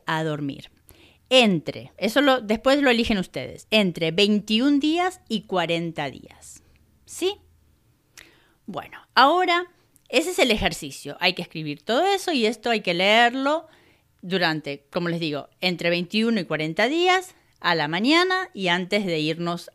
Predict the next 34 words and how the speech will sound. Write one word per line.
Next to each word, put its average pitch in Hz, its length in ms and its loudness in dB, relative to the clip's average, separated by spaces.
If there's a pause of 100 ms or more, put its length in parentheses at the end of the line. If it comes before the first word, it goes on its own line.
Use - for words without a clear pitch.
a 151 160 0
dormir. 131 460 -12 (760)
Ahora 277 320 8
bien, 135 260 -6 (180)
ustedes 247 320 2
dirán, 165 320 -4
¿y 214 200 0
esto 240 680 2 (840)
cómo 202 260 0
es 185 100 -4
que 175 160 -2
va 156 60 2
a 143 60 -4
funcionar 170 640 0
y 151 200 -6 (340)
cómo, 226 300 2
qué 240 100 2
más 226 180 2
tenemos 180 300 -2
que - 120 -12
hacer? 139 260 -12 (240)
<laughs> - 220 -20
Porque 214 180 0
siempre 208 240 0
hay 156 60 0
algo 151 180 -4
más 160 160 -4
que - 160 -18
hay 165 60 -16
que - 100 -6
hacer, 156 240 -8
¿no 165 80 -4
es - 100 -20
cierto? - 420 -14